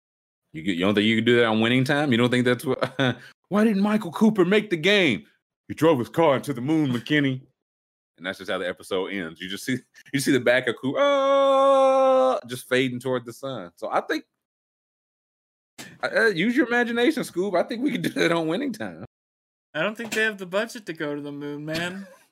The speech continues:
Speaker 2: They just don't have it.
Speaker 1: Hey, well, they gonna have to tell us no, 'cause we're go-, we're definitely gonna submit it to, uh, finance.
Speaker 2: Y-, yeah, the ch-, that, the, the thing is, is, like,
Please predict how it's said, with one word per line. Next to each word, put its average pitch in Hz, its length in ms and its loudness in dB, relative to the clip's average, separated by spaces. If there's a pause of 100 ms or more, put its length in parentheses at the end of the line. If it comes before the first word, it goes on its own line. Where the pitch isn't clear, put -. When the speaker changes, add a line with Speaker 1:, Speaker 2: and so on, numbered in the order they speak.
(140)
Speaker 2:
They 147 120 -8
just 170 180 -14
don't 165 240 -8
have 175 320 -4
it. 139 180 -14 (460)
Speaker 1:
Hey, 117 80 2
well, 104 160 2
they 120 100 4
gonna 143 140 0
have 127 80 -4
to 110 60 -14
tell 123 240 0
us 117 80 -4
no, 120 320 -2
'cause 101 220 -6
we're 135 220 0
go-, 127 60 -6
we're 139 100 0
definitely 131 360 0
gonna 107 160 -2
submit 107 320 -2
it 107 160 -4
to, 98 240 -4
uh, 85 300 -2
finance. 90 760 -8 (960)
Speaker 2:
Y-, - 140 -20
yeah, 180 240 -4
the 165 160 -10
ch-, - 220 -14
that, 185 340 -2
the, 180 120 -10
the 165 180 -14
thing 202 240 -10
is, 220 260 -8
is, 151 160 -12
like, 147 300 -8